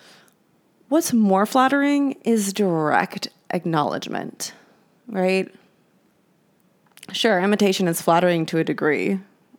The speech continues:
When your friends start to dress like you or talk like you, or even when people repeat your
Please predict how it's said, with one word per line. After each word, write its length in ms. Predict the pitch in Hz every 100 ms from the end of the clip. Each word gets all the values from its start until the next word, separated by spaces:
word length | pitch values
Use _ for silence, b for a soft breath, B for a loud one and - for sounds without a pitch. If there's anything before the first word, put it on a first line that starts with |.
| _
When 160 | 190 185
your 120 | 180
friends 360 | - 202 202 -
start 260 | 180 170
to 500 | - 180 175 170 170
dress 320 | 160 165 175 185
like 200 | 175 190
you 540 | 180 180 175 170 170
or 120 | -
talk 260 | - 175 175
like 240 | 165 156
you, 600 | 170 160 160 160 160 156 160 B B B B B
or 160 | - 190
even 220 | 208 233
when 160 | 220 208
people 420 | 208 190 196 190
repeat 640 | 185 - 190 185 180 175
your 320 | - 175 165